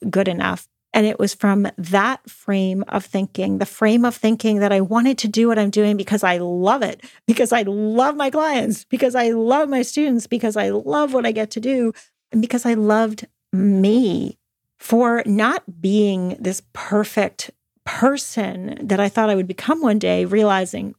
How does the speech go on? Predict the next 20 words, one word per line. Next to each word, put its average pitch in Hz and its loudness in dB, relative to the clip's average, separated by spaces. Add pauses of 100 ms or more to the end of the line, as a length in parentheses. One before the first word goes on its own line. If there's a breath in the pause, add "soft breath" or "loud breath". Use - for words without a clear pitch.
that - -6
that 214 -2
would 208 -4
never 190 -6
happen, 180 -8 (480)
because 226 2
I 240 4
loved 226 0 (420 soft breath)
the 214 0
person 208 -2
that 190 0
I 196 2
was 185 -2 (260)
being, 214 2 (320 soft breath)
and 190 0
that 208 -2
person 208 -2
was 190 -2
always 185 -2
growing. 208 -2